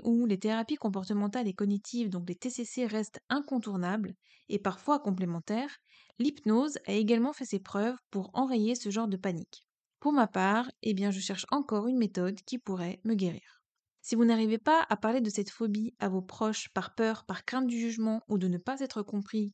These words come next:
comprise, c'est complètement normal et humain. Vous pouvez leur partager ce podcast, si vous voulez, pour qu'à travers moi, ils entendent ce que vous n'arrivez pas à leur dire. Ce podcast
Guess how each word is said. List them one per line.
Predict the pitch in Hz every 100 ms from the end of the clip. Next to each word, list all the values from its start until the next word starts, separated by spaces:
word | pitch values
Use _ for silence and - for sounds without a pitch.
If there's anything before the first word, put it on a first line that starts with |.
| -
comprise, | 175 - 269 247 185 - _ - _
c'est | - 214
complètement | 202 294 262 247 247
normal | 214 202 220 -
et | 220
humain. | 208 185 170 - _ _ _ -
Vous | 185
pouvez | 196 202 349
leur | 262 -
partager | 202 208 254
ce | 285
podcast, | 202 190 - 196 294 - - -
si | - 214
vous | 196
voulez, | 185 185 208 339 -
pour | 214 -
qu'à | 202
travers | 277 285 233
moi, | 190 185 208 -
ils | 240 185 233
entendent | 254 208 214 226
ce | - 220
que | 214
vous | 190
n'arrivez | 190 190 185 185
pas | 233 240
à | 202
leur | 185 175
dire. | 170 160 - _ _ _ -
Ce | 196
podcast | 214 247 - 220 311